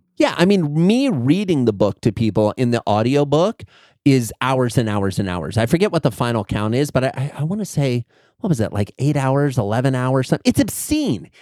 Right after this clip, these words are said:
Now, I know you can, you know, click that up to two X speed or three X speed, and I talk like Mickey Mouse, right? But that's, you know, when we acknowledge what our customers are actually going through,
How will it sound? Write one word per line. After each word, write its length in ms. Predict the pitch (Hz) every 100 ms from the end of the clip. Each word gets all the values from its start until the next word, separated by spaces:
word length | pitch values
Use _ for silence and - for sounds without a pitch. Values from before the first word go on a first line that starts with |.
| -
Now, 180 | 185 180
I 80 | 170
know 240 | 151 151
you 160 | 131 117
can, 300 | 139 113 110
you 140 | 143 110
know, 120 | 95 _ -
click 220 | - -
that 140 | 113
up 160 | 110 -
to 100 | 123
two 260 | - 143 110
X 200 | 101 -
speed 260 | - 120
or 80 | 104
three 160 | 202 123
X 140 | 101
speed, 100 | 139
and 100 | 120
I 60 | 359
talk 200 | 508 554
like 120 | 554 523
Mickey 120 | 539 587
Mouse, 220 | 466 330 - - 143
right? 260 | 139 156 - - -
But 320 | 165 - - -
that's, 360 | 175 - - - _ _ -
you 160 | 165
know, 260 | 143 117 110 _ _ _ _ -
when 240 | 131 156
we 180 | 147 156
acknowledge 960 | 139 127 127 131 139 160 135 104 98
what 320 | - 107 117 120
our 140 | 110
customers 520 | - 98 - 110 104
are 120 | 101
actually 320 | 95 98 - 98
going 300 | 85 98 117
through, 340 | 170 190